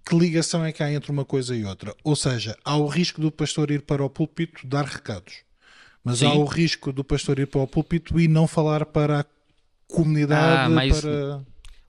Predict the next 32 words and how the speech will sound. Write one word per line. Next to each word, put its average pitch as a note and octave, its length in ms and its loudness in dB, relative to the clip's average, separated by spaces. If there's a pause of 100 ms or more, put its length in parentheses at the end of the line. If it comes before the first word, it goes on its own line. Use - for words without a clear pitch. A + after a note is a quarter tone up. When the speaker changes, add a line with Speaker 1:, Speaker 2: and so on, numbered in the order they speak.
Speaker 2:
o C#3 80 4
pastor F#3+ 400 2
precisa G#3 600 4
ir G#3+ 100 4
para F3+ 160 2
o E3+ 60 2
culto F#3+ 360 0
dar D3+ 140 4
recados. G2+ 640 -6 (520)
Speaker 1:
Uhum. A2+ 240 -8 (640)
Speaker 2:
Eu C3 120 2
sempre F#3+ 260 2
digo E3+ 160 0
para E3 100 4
a - 20 4
igreja A#2+ 340 2
que B2 680 2 (720)
indireta D#3+ 800 2 (640)
é B2+ 80 2
se - 140 0
eu D#3 40 4
pegar C#3+ 240 2
o C3+ 60 0
seu F#3 160 0
problema, D#3+ 520 2 (440)
sem G3+ 300 2
ter E3+ 420 -2 (300)
tratado D3 580 2 (100)
com E3 140 6
você C#3 300 2
antes, C3+ 300 -2
Speaker 1:
É? D3+ 120 -8